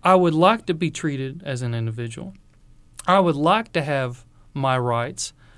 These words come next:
I would like to have control over my body. I would like to be seen as an equal." And to me, I would say, well, she is a feminist,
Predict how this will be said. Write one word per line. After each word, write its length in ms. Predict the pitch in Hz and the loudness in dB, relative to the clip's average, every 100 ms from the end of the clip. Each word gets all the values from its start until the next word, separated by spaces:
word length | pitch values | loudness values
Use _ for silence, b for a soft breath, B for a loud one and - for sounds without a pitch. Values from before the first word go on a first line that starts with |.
| b | b
I 140 | 170 | 2
would 200 | 185 170 | 2 2
like 300 | 156 208 247 - | 2 2 2 -4
to 60 | |
have 380 | 135 139 131 - | -4 -4 -6 -6
control 400 | 165 139 165 143 | -6 -2 -2 -2
over 140 | 131 131 | -2 -4
my 180 | 127 120 | -4 -2
body. 480 | 120 120 123 196 214 b b b | -2 -2 -4 -10 -14 b b b
I 140 | 185 202 | 4 4
would 180 | 196 | 4
like 420 | 151 180 208 180 - - - | 2 2 2 0 -4 -16 -4
to 120 | 156 | -2
be 280 | 170 165 160 | 2 2 2
seen 440 | - 196 196 185 | 0 0 0 -2
as 260 | 170 165 165 | -2 -2 0
an 100 | 165 | 0
equal." 540 | 185 165 - - - b b b b b | -2 -4 -10 -12 -14 b b b b b
And 160 | 170 170 | -2 0
to 80 | 175 | 2
me, 260 | 233 233 | 2 4
I 80 | 170 | 2
would 140 | 156 - | 2 2
say, 200 | 170 160 | 2 2
well, 240 | 165 165 | 2 0
she 260 | 160 185 190 | 0 -2 0
is 120 | 180 | 0
a 40 | 160 | -2
feminist, 480 | 214 208 151 151 | -2 0 -2 -4